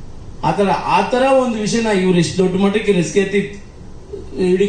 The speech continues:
ಕರ್ನಾಟಕಕ್ಕೆ ತೋರಿಸ್ತಾರೆ ಅಂದ್ರೆ ಈ ಟೀಮ್ಗೆ ಒಂದು ಕಂಗ್ರ್ಯಾಚುಲೇಷನ್ ಹೇಳ್ಬೇಕು. ಆ ಥರ ಈ ಥರ ಒಂದು ಕಂಟೆಂಟ್ಗಳು ಮಾಡೋದು ತುಂಬಾ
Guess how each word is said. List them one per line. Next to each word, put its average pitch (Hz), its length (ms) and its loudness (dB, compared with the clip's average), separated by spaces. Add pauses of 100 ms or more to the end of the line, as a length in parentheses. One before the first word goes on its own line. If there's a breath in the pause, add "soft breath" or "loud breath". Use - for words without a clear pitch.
ಕರ್ನಾಟಕಕ್ಕೆ 196 520 2
ತೋರಿಸ್ತಾರೆ 170 320 2
ಅಂದ್ರೆ 175 260 2 (680 loud breath)
ಈ 156 60 6 (140)
ಟೀಮ್ಗೆ 190 320 4 (140)
ಒಂದು 139 180 2 (480)
ಕಂಗ್ರ್ಯಾಚುಲೇಷನ್ 151 600 4
ಹೇಳ್ಬೇಕು. 143 420 2 (2000)
ಆ - 20 2 (100)
ಥರ 262 100 4 (240)
ಈ - 20 4 (120)
ಥರ 262 120 4 (140)
ಒಂದು 220 180 4 (480)
ಕಂಟೆಂಟ್ಗಳು 220 520 2 (300)
ಮಾಡೋದು 214 400 2 (240)
ತುಂಬಾ 196 240 4